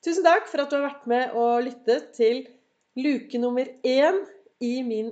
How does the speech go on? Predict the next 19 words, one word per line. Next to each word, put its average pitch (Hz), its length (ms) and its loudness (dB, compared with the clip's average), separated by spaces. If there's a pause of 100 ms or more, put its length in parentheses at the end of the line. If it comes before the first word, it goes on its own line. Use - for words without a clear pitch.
adventskalender. 202 720 -4 (1000)
Ny 277 280 0
luke 294 380 2 (420)
andre 202 240 -4
desember. 226 480 0 (800)
Kom 311 160 -2
gjerne 254 240 0
med 254 240 -2
tilbakemeldinger, 240 800 -2 (240)
spørsmål, 262 720 -4 (800)
eller 330 160 -2
om 339 80 -6
det - 80 -2
er 240 220 2
noe 226 180 -2
du 208 140 -8 (100)
ønsker 220 480 0
jeg 202 320 -2
skal 170 320 -6